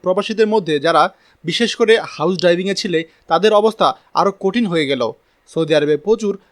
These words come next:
বাংলাদেশি হাউস ড্রাইভিংয়ে কাজ করছিল। এমত অবস্থায় যেসব প্রবাসী বর্তমানে কাজের পাশাপাশি অতিরিক্ত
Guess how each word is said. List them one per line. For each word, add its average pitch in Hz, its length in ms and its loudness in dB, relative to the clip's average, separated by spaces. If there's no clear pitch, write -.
বাংলাদেশি 185 560 0
হাউস 147 280 -2
ড্রাইভিংয়ে 220 440 0
কাজ 156 160 0
করছিল। 147 360 -6
এমত 220 280 2
অবস্থায় 220 400 0
যেসব 185 320 -4
প্রবাসী 185 400 0
বর্তমানে 175 400 0
কাজের 160 280 0
পাশাপাশি 185 480 -6
অতিরিক্ত 233 380 -2